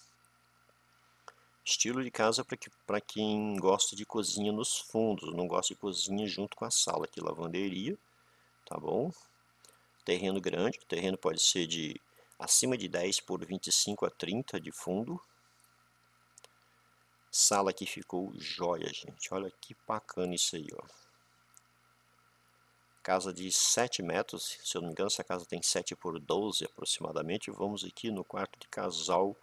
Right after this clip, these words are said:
principal de frente, gente. É um quarto super grande com janela de canto. Olha que show. Um janelão grandão aqui de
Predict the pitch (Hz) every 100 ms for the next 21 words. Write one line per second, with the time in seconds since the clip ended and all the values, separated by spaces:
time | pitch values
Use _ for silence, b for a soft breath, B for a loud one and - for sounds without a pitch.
0 | B B B - 127 - - 110 113 117
1 | - - 85 - - - - - 50 50
2 | - - - - - - 123 104 - 76
3 | 90 - 87 90 82 82 87 107 - 80
4 | 78 - 92 107 - - 87 - - _
5 | _ _ _ _ _ _ _ _ _ _
6 | _ _ _ _ _ _ _ - 76 78
7 | 76 78 82 87 85 80 82 87 85 -
8 | 80